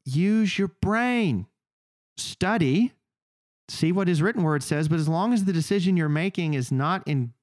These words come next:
conflict with what is written, trust that he will give you promptings and make a choice.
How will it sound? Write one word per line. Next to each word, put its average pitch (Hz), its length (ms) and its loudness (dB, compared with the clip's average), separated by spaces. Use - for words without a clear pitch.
conflict 151 800 -2
with 139 180 -2
what 147 140 0
is 123 160 0
written, 208 420 0
trust 214 380 -2
that 214 120 0
he 175 200 2
will 220 120 0
give 190 220 0
you 202 100 2
promptings 196 540 -2
and 214 140 0
make 233 200 -2
a 285 100 -2
choice. 370 680 -2